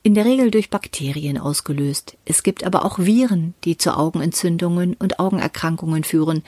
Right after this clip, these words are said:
Herpesviren beispielsweise. Bakterielle Bindehautentzündungen sind hoch ansteckend. Sie können ausgelöst werden durch verschiedene Bakterienarten,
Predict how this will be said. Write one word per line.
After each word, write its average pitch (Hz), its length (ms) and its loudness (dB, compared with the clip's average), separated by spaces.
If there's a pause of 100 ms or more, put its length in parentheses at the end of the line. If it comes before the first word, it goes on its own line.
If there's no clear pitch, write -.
(180)
Herpesviren 151 680 0
beispielsweise. 147 960 -2 (1120)
Bakterielle 190 720 2
Bindehautentzündungen 175 1200 0
sind 156 280 -2
hoch 170 240 2
ansteckend. 160 680 -2
Sie - 220 -2
können 165 240 -2
ausgelöst 185 680 0
werden 170 280 -2
durch 170 200 -2
verschiedene 220 440 2
Bakterienarten, 165 1040 -2